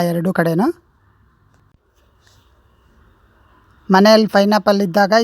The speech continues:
ಈ ರೀತಿ ಯಾರಾದರೂ ಗೆಸ್ಟ್ ಬಂದಾಗ ಕೂಡ ಮಾಡ್ಕೊಡ್ಬೋದು, ತುಂಬ ಚೆನ್ನಾಗಿರುತ್ತೆ. ನೋಡಿ, ಎರಡು ಕಡೆ ಚೆನ್ನಾಗಿ ರೋಸ್ಟ್ ಆಗಿದೆ. ನೋಡಿ, ಈ ರೀತಿ ರೋಸ್ಟ್ ಆಗಬೇಕು. ಇದು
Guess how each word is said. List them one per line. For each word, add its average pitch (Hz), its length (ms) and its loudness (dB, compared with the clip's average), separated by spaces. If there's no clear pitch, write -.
ಈ 208 120 -2
ರೀತಿ 214 260 -4
ಯಾರಾದರೂ 196 380 0
ಗೆಸ್ಟ್ 190 240 -6
ಬಂದಾಗ 196 320 -2
ಕೂಡ 190 80 0
ಮಾಡ್ಕೊಡ್ಬೋದು, 180 520 -2
ತುಂಬ 202 240 0
ಚೆನ್ನಾಗಿರುತ್ತೆ. 185 500 -4
ನೋಡಿ, 208 220 -2
ಎರಡು 202 240 2
ಕಡೆ 208 120 0
ಚೆನ್ನಾಗಿ 190 300 -2
ರೋಸ್ಟ್ 196 240 -2
ಆಗಿದೆ. 170 260 0
ನೋಡಿ, 190 140 4
ಈ - 100 6
ರೀತಿ 202 320 2
ರೋಸ್ಟ್ 214 260 2
ಆಗಬೇಕು. 165 300 -6
ಇದು 190 120 -2